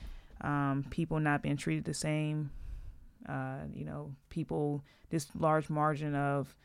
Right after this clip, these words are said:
the level of blacks that's being locked up, the level of blacks that's still being killed in the street. Um, you know, it really, it really disheartens you at times. And so that's how I kinda felt like these last four years, 'cause, I mean, I felt like we have just going backwards.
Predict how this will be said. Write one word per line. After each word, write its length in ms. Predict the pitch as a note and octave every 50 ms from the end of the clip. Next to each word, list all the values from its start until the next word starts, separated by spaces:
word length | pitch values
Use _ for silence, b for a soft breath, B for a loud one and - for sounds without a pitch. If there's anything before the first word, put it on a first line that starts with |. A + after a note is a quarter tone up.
| b b b b b b -
the 80 | D#3
level 480 | D3+ D3+ D3+ D#3 D3 D3+ D3 D3 C#3 - -
of 380 | E2 C3+ C#3+ C#3+ C#3+ C#3+ C#3+ - -
blacks 340 | - D3+ D3 D3+ D3 - -
that's 180 | C#3+ C#3 C#3
being 320 | - - D3+ C#3+ C#3+ C#3+ C3+
locked 280 | C3+ C3+ C#3 - -
up, 320 | E3 D#3+ D#3+ E3 D#3+ - -
the 100 | D3+ D3
level 320 | D3 C#3 D3 C#3+ C#3+ C#3+
of 80 | C#3 D3+
blacks 280 | D#3 C#3 C#3+ C#3+ -
that's 180 | - D3+ C#3+ -
still 220 | - - D3+ D3
being 220 | C#3+ - D3 D3+ C#3+
killed 260 | - D#3+ D3+ D3+ D3+
in 100 | D3 C#3+
the 80 | D3 C#3+
street. 460 | - - - E3 E3 E3 D#3+ E3 - B B B B B B B B B B
Um, 500 | - - D#3+ D#3 D#3 D#3 D3+ D3 D#3 E3 - - _ -
you 80 | - G3+
know, 120 | G#3+ G#3
it 120 | G3 G3 F#3+
really, 260 | G3+ G3+ G3 G3 F#3+
it 80 | F#3+ F#3+
really 220 | G3 G3 F#3+ F#3
disheartens 540 | E3+ F3+ F3 - F#3 F#3 E3+ D#3+ D#3+ D3+ D3
you 140 | D#3+ D3 C#3+
at 80 | C#3
times. 520 | - - C#3+ C#3 C#3 C3+ C3 C3+ C3+ - - - -
And 420 | - - D3+ D3+ D3+ D3 D3 D3
so 140 | C#3+ - D#3+
that's 200 | D3+ D#3+ F3+ F3+
how 120 | - E3+ D#3+
I 60 | E3
kinda 320 | E3 E3 D#3 D3+ D3+ C#3+
felt 320 | C#3 - - D3+ D3 C#3+ C3+
like 160 | C#3 C#3 C#3
these 180 | D3 D3 C#3
last 220 | D#3 C#3+ C#3+ C#3 -
four 120 | - C#3+
years, 240 | C#3+ D#3 E3 E3+ D#3
'cause, 100 | - -
I 80 | D#3 D3+
mean, 160 | D3+ D3+ D3
I 80 | D3
felt 260 | C#3+ C#3+ - D#3 D3+ D3
like 180 | D3 C#3+ C#3
we 180 | C#3+ D3 D3+ D3+
have 120 | D3 C#3
just 380 | C3+ - D3 D3 D3 - - - _ _ - - _ -
going 260 | - D#3 D#3 D#3 D3+
backwards. 600 | C#3+ C#3+ B2+ C#3 D#3+ - - - - - - -